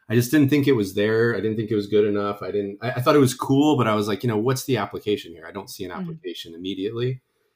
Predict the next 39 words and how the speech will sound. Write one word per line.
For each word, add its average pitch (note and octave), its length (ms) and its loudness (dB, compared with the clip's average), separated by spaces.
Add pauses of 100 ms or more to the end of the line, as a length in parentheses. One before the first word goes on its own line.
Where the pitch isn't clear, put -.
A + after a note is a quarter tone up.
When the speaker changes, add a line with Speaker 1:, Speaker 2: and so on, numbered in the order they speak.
(320)
Speaker 1:
Whereas A2+ 360 4
augmented A#2 500 2
reality F#2 380 -2
had G#2 320 -2
that F2 120 -8
application. E2 600 -12
So, F2+ 380 -4
so - 120 -6
that's A2 220 -2
why G#2 80 0
we F2+ 100 -2
started, F2+ 540 -6
like, E2 240 -14 (320)
not F2+ 200 -14
to - 100 -20
j-, - 200 -20
jump E2+ 220 -14
too - 140 -20
far E2+ 180 -10
ahead E2 200 -12
here, F#2+ 100 -4
but G2 80 -2
that's - 160 -6
why F#2+ 80 -4
we E2+ 80 -4
started, F2 420 -10 (420)
like, - 140 -8
the F#2+ 80 -6
Zoo F2+ 260 -6
A E2+ 120 -6
R A2+ 180 2
company G2 460 -4
and F2+ 80 -4
those C3+ 160 0
kinds G2 180 -4
of F#2 80 -6
Speaker 2:
Mm-hmm. F2+ 120 -8
Speaker 1:
things, F2 160 -12
because - 480 -10